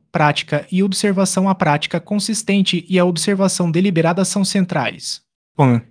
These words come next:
observação sistemática. Use fichas simples para registrar interesse, precisão e autonomia. Dois, intervenções mínimas, demonstrações curtas, mostre e permita repetir.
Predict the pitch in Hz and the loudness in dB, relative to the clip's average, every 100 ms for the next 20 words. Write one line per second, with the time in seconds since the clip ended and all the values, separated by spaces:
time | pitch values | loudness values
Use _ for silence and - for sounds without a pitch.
0 | _ _ - 185 - 196 175 - 180 196 | _ _ -6 -2 -2 0 0 0 -2 -2
1 | - 190 151 147 - 123 _ 175 190 196 | 0 4 4 2 -6 -16 _ -2 0 0
2 | 196 202 214 - 196 202 208 - 170 175 | 0 0 0 2 2 2 -2 -2 0 2
3 | 190 196 180 175 190 196 156 165 180 175 | 0 0 -2 0 0 2 2 0 -2 -4
4 | 185 185 180 156 175 175 170 160 175 160 | -4 -2 2 2 2 2 0 0 0 -2
5 | 147 127 104 107 - _ _ 190 135 117 | 0 -2 -4 -6 -16 _ _ 4 4 4
6 | - - _ _ - 143 180 175 170 170 | -2 -10 _ _ -6 0 2 4 2 4
7 | 175 151 147 160 175 170 - 143 180 196 | 2 4 4 4 2 0 -2 2 4 4
8 | 185 175 180 185 - 151 147 160 - - | 2 2 2 2 2 2 2 -2 -4 -4
9 | 139 147 185 185 185 180 175 180 156 170 | 2 2 4 2 4 4 4 4 4 4
10 | 175 151 - 123 110 | 0 0 -2 0 -2